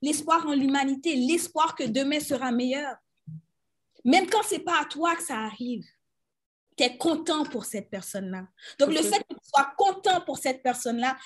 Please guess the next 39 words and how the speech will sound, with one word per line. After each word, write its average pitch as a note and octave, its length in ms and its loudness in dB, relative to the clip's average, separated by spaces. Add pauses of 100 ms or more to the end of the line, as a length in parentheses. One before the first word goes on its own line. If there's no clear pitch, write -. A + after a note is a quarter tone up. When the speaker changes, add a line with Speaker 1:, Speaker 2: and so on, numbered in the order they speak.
Speaker 1:
ça - 260 2
te E4 60 -2
rend C#4+ 380 0
content. D#4 580 -2 (540)
La A#3+ 140 4
sérotonine, C#4 840 2
elle A#3 160 6
est B3 80 8
activée. B3+ 680 0 (240)
Tu - 140 0 (240)
associes F4+ 560 0
ce F#4 160 0
moment, C#4 720 4 (640)
ce D#4+ 240 -2
petit F#4 400 0 (100)
instant, E4+ 600 2 (100)
cette C#4 400 0
brève F4+ 400 6
trente F4+ 260 2
secondes C#4+ 460 2
que C4+ 60 0
tu B3 140 2
as B3 80 6
regardé A#3 440 2
dans A#3+ 100 -2
cette A#3 180 -8
fameuse A#3+ 380 -2
vidéo, A#3 480 -2 (300)
tu D4 160 2
l'associes C4+ 560 2
à B3+ 40 6
quelque C4 220 -4
chose C4+ 260 -2
de A3 120 2
positif. A3+ 600 -6 (380)
Speaker 2:
Mm-hmm. G#3 180 2
Speaker 1:
Puis A3 120 0
tu A#3 80 -4
auras B3 160 -2